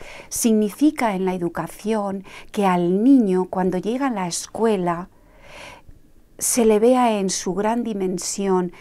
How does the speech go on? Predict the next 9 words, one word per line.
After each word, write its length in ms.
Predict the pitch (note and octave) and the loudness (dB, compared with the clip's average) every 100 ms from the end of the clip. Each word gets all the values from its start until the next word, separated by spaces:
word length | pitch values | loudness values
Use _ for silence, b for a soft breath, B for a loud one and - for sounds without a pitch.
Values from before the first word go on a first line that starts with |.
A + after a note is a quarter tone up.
| B | B
de 160 | - F#3+ | -6 -4
que 160 | G3+ F3+ | 0 0
viene 440 | F#3 G#3 G#3+ G#3 | 2 2 2 -2
con 200 | - F3+ | -8 -12
su 220 | - E3 | -8 -10
papá, 580 | E3+ E3 - F3 F3 F3 | -8 -8 -4 -2 -2 -4
con 160 | - F3 | -6 -10
su 160 | - | -8
mamá, 540 | F3 E3+ E3+ F3 F3 | -8 -6 -4 -2 -4